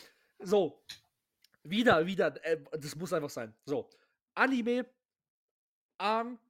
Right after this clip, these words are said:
rennt ja legit vor seiner, vor seinen Pflichten weg.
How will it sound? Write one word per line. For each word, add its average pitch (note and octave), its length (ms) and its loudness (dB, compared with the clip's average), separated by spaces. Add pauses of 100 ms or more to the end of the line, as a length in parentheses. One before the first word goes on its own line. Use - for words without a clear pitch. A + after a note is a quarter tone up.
rennt A3 420 0
ja A#3+ 120 2
legit G#3+ 600 -2
vor A#3 220 2
seiner, G#3+ 440 -2
vor - 160 -8
seinen G#3 300 -2
Pflichten A3 760 0
weg. G3 240 -6